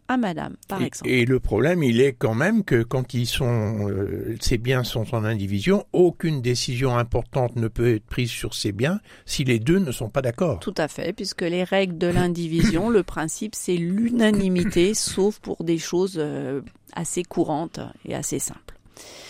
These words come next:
Speaker 1: Donc là, si notre monsieur vient à décéder, euh, puisque c'est la, la question, euh, qui est posée, on va rappeler déjà que va tomber dans sa succession l'ensemble de ses biens propres,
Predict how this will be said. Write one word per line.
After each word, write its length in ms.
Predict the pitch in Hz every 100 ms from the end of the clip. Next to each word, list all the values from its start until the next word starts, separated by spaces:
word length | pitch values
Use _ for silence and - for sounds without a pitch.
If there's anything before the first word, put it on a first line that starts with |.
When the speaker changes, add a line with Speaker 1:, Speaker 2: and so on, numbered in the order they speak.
| - - - -
Speaker 1:
Donc 160 | 226 226
là, 100 | 294
si 220 | - 294
notre 340 | 254 240 -
monsieur 480 | 208 214 208 - 214
vient 320 | 202 185 269
à 140 | 285 190
décéder, 760 | 190 202 - 185 175 220 320 294
euh, 180 | 208 190
puisque 400 | - - - 180
c'est 200 | - 170
la, 200 | 143 135
la 140 | 156
question, 540 | - 190 180 - 190 165
euh, 100 | 160
qui 220 | - 185
est 80 | 175
posée, 560 | 170 170 214 277 339
on 280 | 262 175 165
va 220 | 156 156
rappeler 540 | 151 160 151 208 226 294 - - - -
déjà 420 | 247 175 196 254
que 180 | - 208
va 240 | 180 180
tomber 340 | - 190 190 185
dans 160 | 165
sa 180 | - 175
succession 880 | - - 190 - 196 - 190 185 180 -
l'ensemble 760 | 156 160 170 185 165 156 - _
de 120 | 151
ses 200 | 143 139
biens 180 | 135 143
propres, 420 | 180 233 - -